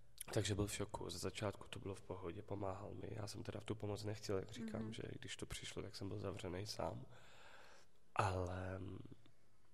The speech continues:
Speaker 1: pak už mu to samozřejmě lezlo na nervy, protože to ze-, my jsme jeli na výlet,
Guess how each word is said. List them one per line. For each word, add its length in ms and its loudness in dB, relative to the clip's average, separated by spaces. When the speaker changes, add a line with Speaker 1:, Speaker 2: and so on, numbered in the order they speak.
Speaker 1:
pak 200 6
už 180 2
mu 100 2
to 140 0
samozřejmě 480 2
lezlo 300 6
na 100 4
nervy, 300 2
protože 420 -2
to 460 0
ze-, 300 -2
my 100 -4
jsme 200 2
jeli 180 2
na 120 2
výlet, 480 4